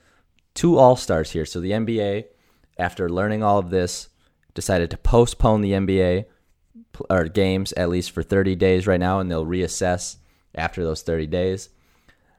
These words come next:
Baseball, like I said at the be-, or earlier in this episode, I was gonna talk about how opening day has been pushed back now by two weeks. They've canceled the rest of spring training at this point and have pushed the regular season back two weeks right now.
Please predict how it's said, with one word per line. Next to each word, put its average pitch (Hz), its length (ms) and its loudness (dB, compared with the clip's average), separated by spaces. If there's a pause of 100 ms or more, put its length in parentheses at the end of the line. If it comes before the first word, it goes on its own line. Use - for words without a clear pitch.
(340)
Baseball, 120 560 4
like 98 200 0
I 98 80 2
said 95 260 0
at 92 100 0
the 90 80 -6
be-, - 200 -8
or 87 220 0
earlier 110 320 6
in 107 100 0
this 107 140 -2
episode, 110 460 0 (600)
I - 80 -6
was 90 120 -2
gonna 92 120 -4
talk 92 220 0
about 87 240 -2
how 80 400 -2
opening 87 360 -4
day 85 200 -2
has 85 220 -4
been 76 240 -6 (240)
pushed - 360 -2
back 98 300 2
now 104 180 2
by 92 160 0
two 117 320 -2
weeks. 101 500 -4
They've 82 280 -2
canceled 117 480 -4
the 98 60 0
rest 92 260 0
of 82 80 -8
spring 87 320 -6
training 95 400 -4
at 95 140 -4
this 95 140 -4
point 95 360 -6 (360)
and 80 120 -6
have - 180 -6
pushed - 460 -2
the 87 100 -4
regular 90 380 0
season 85 380 -6
back 82 280 -2
two - 180 -6
weeks 90 300 -4
right 92 140 -2
now. 92 320 -2